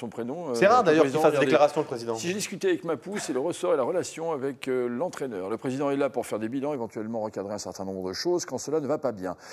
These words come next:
Speaker 1: Mais c'est vrai que l'on a vu un joueur en difficulté tout au long du match. Je pense qu'à partir du moment où les choses ne se passaient pas bien, ça ne l'a pas aidé. Il doit avoir aussi des problèmes de mental.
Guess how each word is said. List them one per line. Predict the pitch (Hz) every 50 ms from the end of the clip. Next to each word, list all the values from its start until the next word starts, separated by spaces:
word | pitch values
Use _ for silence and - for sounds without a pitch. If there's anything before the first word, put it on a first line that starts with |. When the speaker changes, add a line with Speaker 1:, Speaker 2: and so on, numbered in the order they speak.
| - - - -
Speaker 1:
Mais | 110 107
c'est | - 135 123
vrai | 110 139 165 -
que | - - 135 127 127 123 123
l'on | 123 143 156 156
a | 143 127
vu | 113 120 151
un | 143 131
joueur | 110 107 - 110 98
en | 95
difficulté | 113 135 - - 139 135 135 117 - 147 127
tout | - 151 -
au | 151
long | 135 120
du | 104 98
match. | 92 90 95 120 - -
Je | 104 107
pense | - - 156 151 -
qu'à | 143 110
partir | - 123 - - 147
du | 147 143
moment | 139 131 127 120 113
où | 110 110
les | 113
choses | 110 - 160 151 139 107
ne | 104 95
se | - -
passaient | - - 107 - 120
pas | 92 - 92
bien, | 90 85 101 117 143 - - - - - - -
ça | - 117 104
ne | 107
l'a | 107 104
pas | - - - - - -
aidé. | 135 120 101 90 80 - -
Il | - 101
doit | 101 113 110 110 107 - - -
avoir | 113 104 104 113 120 113 107 101 98 - -
aussi | 156 143 - - - - 135 123 117 113 -
des | - 107 98
problèmes | - - 120 107 101 110 110 107 104 98
de | 87
mental. | 90 117 139 117 - 107 101 107 113 123 131